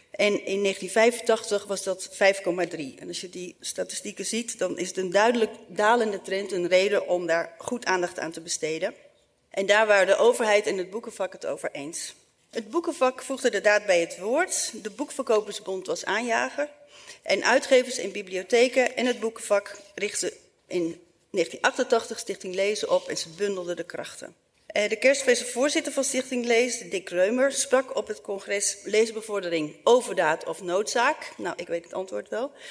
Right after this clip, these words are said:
Eh, in negentien zevenentachtig, eh, hij sprak de wijze woorden dat leesbevordering afhankelijk is van een stevig netwerk van boekhandels en bibliotheken.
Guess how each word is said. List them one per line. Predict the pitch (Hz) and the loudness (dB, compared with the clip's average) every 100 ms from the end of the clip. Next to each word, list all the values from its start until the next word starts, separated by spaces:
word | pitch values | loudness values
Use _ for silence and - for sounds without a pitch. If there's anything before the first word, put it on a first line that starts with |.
| - - - _ | -16 -18 -20 _
Eh, | - 214 202 | 2 6 4
in | 233 | 4
negentien | 247 240 240 | 4 2 0
zevenentachtig, | - 254 262 202 175 247 302 - 370 381 - - _ - | 2 4 4 -2 0 2 2 0 -4 -4 -12 -14 _ -4
eh, | - 240 | 0 2
hij | 226 220 220 254 | 4 4 4 2
sprak | - 269 262 - - 196 | 2 -2 -2 -12 -20 -14
de | 208 | 2
wijze | 254 320 320 | 4 4 2
woorden | 254 220 175 247 - - _ _ _ _ _ - - - | -2 0 2 0 -4 -20 _ _ _ _ _ -12 -12 -6
dat | 180 180 | -4 -2
leesbevordering | 190 247 269 240 240 214 208 190 | 4 4 4 -2 0 0 0 -4
afhankelijk | 170 190 220 262 233 - | -6 -2 -2 0 -4 -4
is | 196 - | -6 -4
van | 170 | -4
een | 170 | -4
stevig | - 254 285 269 | 2 4 4 2
netwerk | 240 220 214 196 196 | -2 -4 0 0 0
van | 202 190 | -4 -4
boekhandels | 240 226 196 175 | -4 -4 -2 -2
en | 190 | -2
bibliotheken. | 185 175 165 170 180 214 302 | -4 -4 -4 2 2 2 0